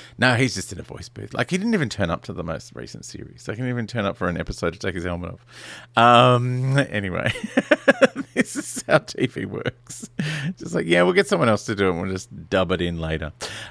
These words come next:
Uh, so, yeah, the crazy accidents. I, I've gotta say as well, Kendall, I did enjoy Ruby. And, I mean, look, we've seen so many great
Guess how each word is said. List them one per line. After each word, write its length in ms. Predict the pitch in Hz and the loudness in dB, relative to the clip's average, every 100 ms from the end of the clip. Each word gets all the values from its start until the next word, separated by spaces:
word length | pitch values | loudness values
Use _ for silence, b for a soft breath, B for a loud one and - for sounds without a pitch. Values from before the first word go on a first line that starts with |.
| - | 2
Uh, 1500 | 120 123 127 131 131 127 127 131 131 123 120 117 120 117 - 110 | 8 10 10 12 10 10 10 10 10 10 8 8 4 0 -4 -6
so, 840 | - - 135 127 131 123 120 117 110 - - - - 120 | 0 6 10 10 10 8 8 6 2 -4 -14 -20 -14 -8
yeah, 640 | 127 127 123 120 104 90 | -4 0 4 6 8 6
the 120 | 90 | 4
crazy 360 | 107 117 101 98 | 2 4 4 4
accidents. 460 | 80 - 95 92 82 | 0 0 0 0 0
I, 160 | - 147 143 - | 4 4 2 2
I've 280 | 131 160 175 | 6 6 6
gotta 160 | 196 | 4
say 420 | 180 139 117 110 | 6 6 8 4
as 300 | - - 101 | 2 0 0
well, 500 | 98 98 95 95 92 - - | 4 6 6 4 0 -4 -4
Kendall, 460 | 107 98 92 90 - | -4 0 0 -2 0
I 360 | 110 113 117 123 110 | 2 4 4 2 -4
did 220 | - 110 | -2 0
enjoy 440 | 101 95 95 92 87 | 0 0 2 2 2
Ruby. 560 | 87 87 82 73 80 - B B B - | 0 -2 -2 -8 -12 -16 B B B 0
And, 920 | 120 120 123 127 127 123 117 - - _ _ _ _ - | 4 6 4 2 0 -2 -4 -8 -12 _ _ _ _ 0
I 80 | 131 | 2
mean, 320 | 135 139 135 - | 4 2 0 0
look, 340 | 120 107 - - | 2 2 0 -2
we've 160 | 123 | -2
seen 380 | - 139 135 131 | 0 0 0 0
so 480 | - 123 110 113 120 | 0 4 6 6 2
many 400 | 107 104 104 98 | 0 0 0 -4
great 520 | 92 92 90 87 - | -2 0 0 -2 -4